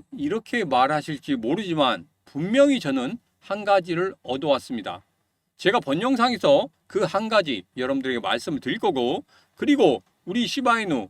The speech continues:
시월 달을 예측해 보도록 하겠습니다. 자, 팔월 달에 제가 예측해 드린 구월 달의 흐름, 지금 현재 삼각형의 흐름 그대로 맞아 들어가고 있고,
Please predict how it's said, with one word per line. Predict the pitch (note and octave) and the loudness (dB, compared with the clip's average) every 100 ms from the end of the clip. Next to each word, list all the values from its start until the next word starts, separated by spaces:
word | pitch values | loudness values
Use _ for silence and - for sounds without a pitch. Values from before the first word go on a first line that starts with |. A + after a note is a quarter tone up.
| _ | _
시월 | - - B3 B3 A#3+ A3+ | -14 -8 -6 -2 -2 -2
달을 | - G#3 F#3 F#3 A3 D3+ | 0 2 4 2 -4 -4
예측해 | C3 - - D3 | -4 -6 -6 -6
보도록 | B2 A#2 A#2+ C3+ - | -4 -4 -4 -4 -4
하겠습니다. | F#3+ D#3+ C#3 G#2+ - _ _ _ _ _ _ _ | -8 -6 -6 -6 -8 _ _ _ _ _ _ _
자, | - D#3 G2+ | 4 4 2
팔월 | - B3+ D#4 E4 | -2 0 0 0
달에 | - D4 C#4 | 4 4 4
제가 | G3+ F#3 F#3 C#3+ | 2 2 2 2
예측해 | D#3+ E3 D#3 | 0 -2 -4
드린 | C#3+ C#3+ C3 | -2 -2 -4
구월 | - C#3 F#3+ A3 | -4 -2 -2 0
달의 | G#3+ F#3+ D#3+ | 0 0 -2
흐름, | E3+ D3 F#2+ _ _ _ _ _ _ _ | -4 -6 -8 _ _ _ _ _ _ _
지금 | - F3+ A#3 B3+ | -12 -6 -2 0
현재 | B3 A3 G3+ | 0 0 0
삼각형의 | F3+ - A3 A3+ A3 - G#3 F3 | 0 -4 -4 -4 -4 -6 -4 -4
흐름 | D#3 B2 F#2+ _ _ _ | -2 -6 -10 _ _ _
그대로 | - D3 G3 A3+ A#3 A#3 | -8 0 2 2 0 0
맞아 | A2 A#2 E3 | -2 0 -2
들어가고 | F3 F3 F3+ C3 | 0 2 2 0
있고, | A#2 - B2 - | -4 -2 -2 -2